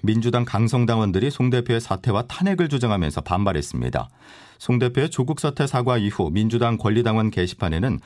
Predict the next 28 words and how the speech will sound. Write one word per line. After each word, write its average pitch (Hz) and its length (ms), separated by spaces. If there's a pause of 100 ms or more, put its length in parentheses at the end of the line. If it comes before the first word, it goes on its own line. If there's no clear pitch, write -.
(180)
송 123 200
대표가 120 400
당원들을 120 520
배신했다면서 98 840
대표직 98 460
사퇴를 87 560
요구하고 101 340
있습니다. 58 520 (320)
한편 120 420
조국 120 260
전 120 180
장관은 113 440
에스엔에스에 92 800 (280)
겸허히 104 380
받아들이겠다는 113 800
뜻을 71 400
밝혔습니다. - 640 (1300)
미묘한 143 440
기류 151 280
변화가 139 400
감지됩니다. 71 680 (360)
이재용 131 440
삼성전자 147 600
부회장 127 380
사면과 123 480
관련해서 104 420
문재인 113 360
대통령이 87 640